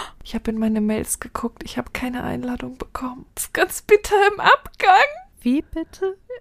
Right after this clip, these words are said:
Speaker 1: <laughs> Ich, ich hab keine Einladung bekommen.
Speaker 2: Die, die Premiere deiner Serie, die findet jetzt statt.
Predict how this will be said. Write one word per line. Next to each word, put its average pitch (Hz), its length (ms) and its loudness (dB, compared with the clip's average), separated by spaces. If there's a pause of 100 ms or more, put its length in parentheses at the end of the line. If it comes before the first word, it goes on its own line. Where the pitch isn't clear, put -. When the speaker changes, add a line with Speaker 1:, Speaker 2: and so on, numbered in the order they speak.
(120)
Speaker 1:
<laughs> 381 100 6 (880)
Ich, 440 680 0
ich - 260 -8
hab - 220 -6
keine 349 340 0 (160)
Einladung 277 920 2
bekommen. 277 460 -4
Speaker 2:
Die, 302 120 6 (560)
die 254 120 4
Premiere 254 880 2 (520)
deiner 262 360 4
Serie, 339 520 2 (380)
die 294 80 2
findet 349 340 0
jetzt - 320 -4
statt. - 640 0